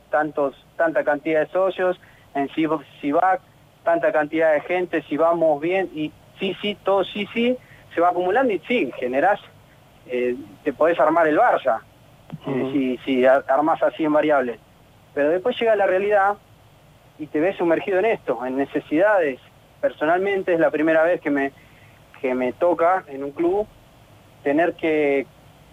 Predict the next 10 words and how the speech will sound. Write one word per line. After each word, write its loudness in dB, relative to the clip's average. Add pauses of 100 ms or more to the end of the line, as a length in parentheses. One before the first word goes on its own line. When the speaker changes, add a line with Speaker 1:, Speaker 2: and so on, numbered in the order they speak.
(520)
Speaker 1:
por 2
mi 0
cuenta 0
cubrirme, 0
eh, 0
los -4
gastos 0
de 2
la 4
vivienda. 0